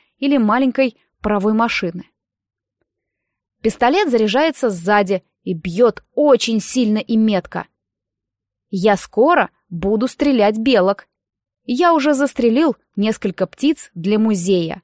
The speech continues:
У них пёстренькие грудки, и они очень нравятся Дэну.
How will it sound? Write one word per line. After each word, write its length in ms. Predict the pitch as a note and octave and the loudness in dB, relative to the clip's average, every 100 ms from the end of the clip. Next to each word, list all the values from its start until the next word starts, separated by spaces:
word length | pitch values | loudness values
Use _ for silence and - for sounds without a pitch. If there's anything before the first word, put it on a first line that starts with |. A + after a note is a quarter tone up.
| _ _ _ _ _ _ | _ _ _ _ _ _
У 120 | - G#3 | -2 0
них 280 | A3 G#3 | 0 -2
пёстренькие 720 | - F#3+ - G3+ G#3+ - A3+ G#3+ | -4 -4 -4 -6 -6 -4 -2 -2
грудки, 640 | F3+ F3+ A#3 - - A3+ _ _ | -2 -4 -4 -4 -4 -4 _ _
и 100 | - | -4
они 300 | G3+ F#3+ F#3+ | -2 -2 -2
очень 280 | A#3 C4 C4+ | -2 -2 -2
нравятся 460 | A#3 G3 G#3 A3 C4+ | 0 0 0 -2 -2
Дэну. 500 | G#3+ G#3 G3 F#3 | 0 0 0 -4